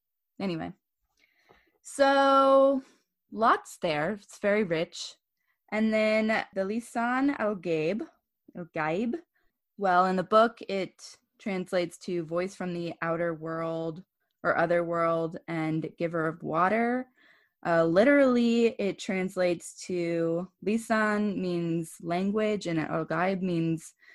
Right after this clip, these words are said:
it's an Arabic expression used to convey something that is concealed or unseen. So a lot of that is, like, God's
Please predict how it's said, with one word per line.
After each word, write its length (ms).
it's 160
an 80
Arabic 340
expression 920
used 300
to 60
convey 440
something 440
that 140
is 140
concealed 960
or 200
unseen. 880
So 480
a 60
lot 200
of 60
that 160
is, 140
like, 180
God's 480